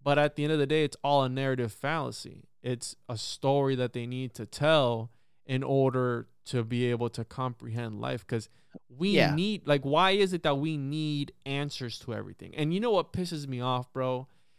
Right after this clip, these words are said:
Speaker 1: Whenever
Speaker 2: <laughs> You're wound up today.
Speaker 1: Yeah.
Speaker 2: I like it. I like it.
Speaker 1: <laughs> What pisses me off is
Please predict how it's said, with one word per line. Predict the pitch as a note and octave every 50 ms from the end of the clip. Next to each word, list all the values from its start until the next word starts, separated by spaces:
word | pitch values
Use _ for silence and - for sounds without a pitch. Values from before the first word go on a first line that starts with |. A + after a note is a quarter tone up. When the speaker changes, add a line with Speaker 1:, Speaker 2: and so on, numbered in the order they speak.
| _ - - A#2+
Speaker 1:
Whenever | B2+ C3 C#3 F#4+ F#4 F#3+ F#3+ G3+ F3+ D#3 - - - _ - _ -
Speaker 2:
<laughs> | - - - D#3+ - - _ - - - _ -
You're | E4+ E4+
wound | E4 E4+ E4+ E4 D#4+ D4+ C#4+
up | E4 E4+ D#4+ - -
today. | A#3+ A#3+ A#3+ C#4 D4+ C#4+ A3+ - - -
Speaker 1:
Yeah. | - D3 E3 F3 F#3 F#3 F3+ E3+
Speaker 2:
I | D3+ C3+
like | A#2+ - - -
it. | D#3 D3 - - F3+ F3 - -
I | F#3 F#3+ G3
like | G#3+ A#3+ C4 B3+ G3
it. | F3 F#3 G3
Speaker 1:
<laughs> | F3 - - - _ -
What | D3 D3+ D#3 D#3
pisses | - G#3+ A3 G#3+ A3+ G#3 G3
me | G3 F#3
off | E3+ E3 E3+ E3+ E3 - E3
is | D#3 D3 C#3+ C3+ B2+ -